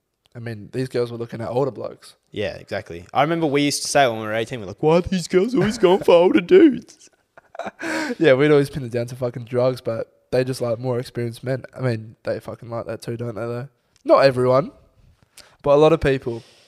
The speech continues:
Speaker 2: Yeah, I don't, I'd love to know the psychology and, like, the chemical balance in, in women's brains because, like, I don't know. Why are you guys attracted to wankers?
Speaker 1: Too hard, bro. I can't. Nah. I don't even wanna fucking go into that,
Speaker 2: Yeah, we
Speaker 1: bro.
Speaker 2: won't dive into that 'cause then there'll be some girls, "We're not all like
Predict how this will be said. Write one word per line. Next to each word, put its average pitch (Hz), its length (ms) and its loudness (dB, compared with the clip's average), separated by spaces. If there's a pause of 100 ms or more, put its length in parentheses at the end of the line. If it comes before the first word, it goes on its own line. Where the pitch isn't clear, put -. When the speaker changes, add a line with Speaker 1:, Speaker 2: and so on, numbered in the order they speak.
(220)
Speaker 2:
Yeah, 117 520 -4
I 127 160 0
don't, 180 200 4
I'd 156 240 2
love 160 400 4
to 165 160 0
know 123 260 0
the 107 100 -2
psychology 101 760 -2
and, 95 100 -8
like, 92 160 -8
the 107 60 -10
chemical 104 420 -8
balance 98 420 -8
in, 101 180 -12
in 101 360 -14 (320)
women's 107 320 -8
brains 98 400 -8
because, 95 540 -6
like, 95 420 -2 (1120)
I 117 120 0
don't 135 120 0
know. 120 80 -4
Why 127 300 -6
are 175 40 -2
you 165 100 -4
guys 139 240 -4
attracted 107 420 -6
to 104 60 -12
wankers? 98 380 -12
Speaker 1:
Too 113 140 -8
hard, 110 240 -6
bro. 113 240 -8 (180)
I 120 100 -10
can't. 110 300 -12 (120)
Nah. - 300 -20 (500)
I 120 40 -6
don't 120 120 -2
even 107 120 -8
wanna 107 160 -10
fucking - 560 -14
go 113 180 -2
into 127 200 -8
that, 104 160 -6
Speaker 2:
Yeah, 92 60 -8
we 104 100 -2
Speaker 1:
bro. 127 80 0
Speaker 2:
won't 104 120 -4
dive 90 220 -4
into 95 180 -14
that 92 220 -8
'cause 123 140 -6
then 127 100 -4
there'll 123 120 -2
be 113 80 -6
some 110 180 -10
girls, 104 260 -8
"We're 160 100 0
not 165 240 -4
all 185 220 2
like 208 280 0